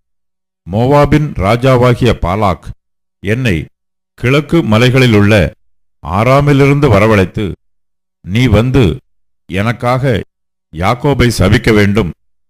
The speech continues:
நீ வந்து இஸ்ரவேலை வெறுத்துவிட வேண்டும்' என்று சொன்னான்.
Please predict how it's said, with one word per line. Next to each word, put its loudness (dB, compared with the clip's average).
நீ -2
வந்து 0
இஸ்ரவேலை 2
வெறுத்துவிட 0
வேண்டும்' 0
என்று -2
சொன்னான். 0